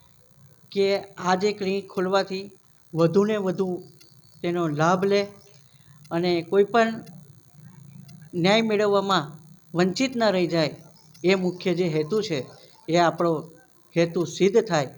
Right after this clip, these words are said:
એ મુખ્ય હેતુથી આજ રોજ આ ક્લિનિકનું ઉદ્ઘાટન કરવામાં આવેલ છે. તેમજ નસવાડી બાર એસોસિએશન વતી પણ અમે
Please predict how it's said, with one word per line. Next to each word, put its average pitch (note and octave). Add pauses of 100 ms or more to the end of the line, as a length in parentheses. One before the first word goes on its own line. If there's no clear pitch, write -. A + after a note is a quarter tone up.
(240)
એ F#3
મુખ્ય F#3+
હેતુથી D#3+ (600)
આજ D#3
રોજ D#3 (120)
આ D#3
ક્લિનિકનું D#3
ઉદ્ઘાટન D#3
કરવામાં E3+
આવેલ F3+
છે. F#3 (520)
તેમજ E3 (180)
નસવાડી E3+
બાર F3
એસોસિએશન F3
વતી F3
પણ F3 (880)
અમે D#3+